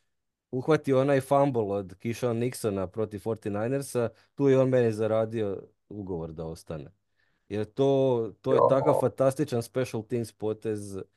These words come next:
Speaker 1: kakav inače ne možemo vidjeti od naših special teamera.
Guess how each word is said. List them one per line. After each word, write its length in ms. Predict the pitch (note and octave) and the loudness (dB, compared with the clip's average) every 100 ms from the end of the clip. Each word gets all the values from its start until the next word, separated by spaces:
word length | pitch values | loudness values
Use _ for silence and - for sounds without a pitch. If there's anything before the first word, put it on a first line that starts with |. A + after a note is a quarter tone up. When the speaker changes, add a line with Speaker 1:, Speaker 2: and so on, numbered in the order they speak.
| _ _ | _ _
Speaker 1:
kakav 400 | - A2+ - A#2+ | -6 -4 -2 -2
inače 640 | C#3+ D3 B2+ - A2+ A2 G#2+ _ _ _ _ | 0 0 0 0 0 0 -4 _ _ _ _
ne 220 | - A#2+ | -4 0
možemo 560 | C#3 D3 A#2+ A2 A2 G#2 | 2 2 2 0 -2 -4
vidjeti 460 | G#2 B2 G2 F#2 G#2+ | -2 -4 -2 -6 -6
od 100 | F#2+ | -6
naših 380 | G#2+ G2 - - | -6 -6 -12 -16
special 420 | - F#2+ - E2+ | -10 -10 -8 -12
teamera. 480 | - F2 F2 D2+ | -10 -10 -10 -12